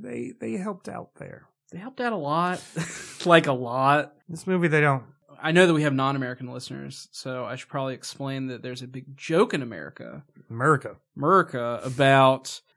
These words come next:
Speaker 2: how much the French suck and didn't do anything in World War Two, and we're the greatest. Woohoo, popping
Speaker 1: Uh, we're the
Speaker 2: caps.
Speaker 1: greatest with everyone.
Speaker 2: Yeah.
Speaker 1: I think I said if, like,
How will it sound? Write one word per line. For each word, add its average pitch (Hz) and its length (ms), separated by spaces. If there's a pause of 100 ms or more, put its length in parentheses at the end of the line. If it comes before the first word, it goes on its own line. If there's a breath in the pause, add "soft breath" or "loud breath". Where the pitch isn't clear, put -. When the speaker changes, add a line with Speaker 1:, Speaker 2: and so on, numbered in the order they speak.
Speaker 2:
how 131 480
much 135 360
the 131 60
French 160 500
suck 175 420
and 139 120
didn't 143 200
do 143 120
anything 151 320
in 143 60
World 139 220
War 139 140
Two, 165 300
and 139 100
we're 143 120
the 151 80
greatest. 151 480
Woohoo, 180 420
popping 175 320
Speaker 1:
Uh, 180 60 (120)
we're 226 120
the - 100
Speaker 2:
caps. 170 60
Speaker 1:
greatest 156 360
with 143 200
everyone. 135 720 (320 loud breath)
Speaker 2:
Yeah. 131 280 (200)
Speaker 1:
I 139 60
think 180 160
I 190 60
said 151 260
if, 135 140
like, 127 280